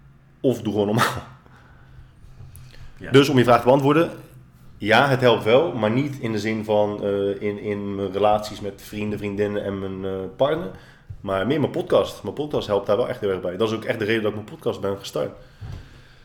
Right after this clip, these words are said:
Speaker 2: Dat
Speaker 1: Dat
Speaker 2: je gewoon je, je
Speaker 1: dat ik
Speaker 2: ei
Speaker 1: gewoon
Speaker 2: kwijt kan.
Speaker 1: dat ik dingen kan, kan vertellen. En, en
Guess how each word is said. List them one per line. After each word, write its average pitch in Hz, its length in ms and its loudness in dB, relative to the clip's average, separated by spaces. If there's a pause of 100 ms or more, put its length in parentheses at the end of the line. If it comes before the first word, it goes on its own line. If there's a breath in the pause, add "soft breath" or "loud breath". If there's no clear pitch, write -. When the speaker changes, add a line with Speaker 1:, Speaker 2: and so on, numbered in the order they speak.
(300 loud breath)
Speaker 2:
Dat 117 120 2
Speaker 1:
Dat 117 120 2
Speaker 2:
je 156 140 -4 (120)
gewoon 120 260 -10
je, 113 100 -12
je 110 320 -6 (100)
Speaker 1:
dat 117 40 2
ik 120 60 12
Speaker 2:
ei 113 100 4
Speaker 1:
gewoon 117 260 6
Speaker 2:
kwijt 120 60 -2 (140)
kan. 98 60 -12 (160)
Speaker 1:
dat 113 140 2
ik 104 80 0
dingen 131 200 2
kan, 104 440 0
kan 110 140 2
vertellen. 110 440 4
En, 95 320 -2
en 98 300 -6